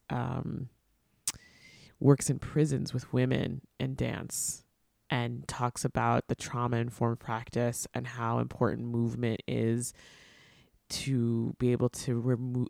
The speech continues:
like, uh, like, move, literally move trauma out of the body, because we actually hold it in our bodies.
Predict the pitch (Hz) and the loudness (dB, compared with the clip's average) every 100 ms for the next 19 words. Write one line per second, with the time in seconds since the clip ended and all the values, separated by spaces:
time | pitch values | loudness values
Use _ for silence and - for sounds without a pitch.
0 | - 117 110 - 120 - - 120 110 - | 2 2 2 -2 -2 -2 -2 -2 -2 -8
1 | - _ _ - 139 143 151 165 139 139 | -20 _ _ -8 -2 4 8 10 10 8
2 | 165 - - 127 113 117 123 127 127 123 | 6 6 2 0 0 2 6 8 6 4
3 | 113 - - _ - - 127 120 113 - | 0 -6 -20 _ -6 0 2 2 -2 0
4 | 113 123 117 120 - - 110 110 113 - | 6 6 6 2 -2 -2 0 0 -2 -4
5 | - 120 120 117 120 - 123 - 110 110 | -8 -6 -4 -4 -4 -6 -8 0 4 4
6 | 104 - _ _ _ - 107 - 107 104 | 2 -6 _ _ _ -6 -6 -4 -4 -4
7 | 110 107 107 123 165 185 175 - | -2 -4 -2 0 2 2 0 -6